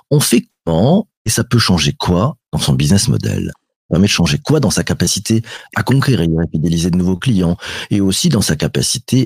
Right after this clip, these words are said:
à attirer et retenir des collaborateurs pour qui tout cela est très, très important. On fait comment ? Pour mieux comprendre ce que les offres d'économie circulaire changent pour les marques, l'invitée de cet épisode du podcast est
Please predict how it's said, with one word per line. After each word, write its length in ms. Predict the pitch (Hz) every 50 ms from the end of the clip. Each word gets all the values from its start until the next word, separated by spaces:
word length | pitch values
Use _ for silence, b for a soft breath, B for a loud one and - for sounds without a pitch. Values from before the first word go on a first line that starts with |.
| -
à 160 | - 123 120 -
attirer 680 | - 98 - - 78 76 71 69 64 62 107 143 - - _ -
et 40 | -
retenir 360 | 76 98 98 98 85 73 62
des 80 | - -
collaborateurs 640 | - - 65 65 71 73 71 101 - 160 - 135
pour 160 | - 98 -
qui 160 | - - 156 147 - _ -
tout 100 | 226 254
cela 540 | - - - 117 95 82 76 82 92 156 - - _ _ _ _ _ _
est 100 | 78 147 - _ _ -
très, 380 | - - 107 98 127 175 - - _ _
très 340 | - - - 80 78 78 - - 73 76
important. 500 | 78 120 - - - - - - - - - _ _ _ _ _ _ _ _ -
On 40 | 143
fait 140 | 147 - -
comment ? 320 | - 151 135 131 117 110 - - _ _
Pour 80 | - - -
mieux 60 | 151
comprendre 320 | - 101 85 - 69 67 - - - -
ce 160 | - - 85
que 140 | - - 82
les 180 | 73 78 95
offres 160 | 120 - 95
d'économie 340 | 85 87 - - 80 78 78
circulaire 440 | 73 - 76 - - - 65 64 -
changent 360 | - - 151 113 80 73 - B B B B B -
pour 140 | - 170 123
les 80 | 104 90
marques, 400 | 87 82 92 123 143 - - B B B B B
l'invitée 560 | - 78 104 104 90 90 - - 76 73 - - -
de 80 | - -
cet 200 | - - - -
épisode 300 | 76 - - 76 76 -
du 120 | - -
podcast 500 | - - - - - 101 110 117 - - -
est 180 | 90 85 -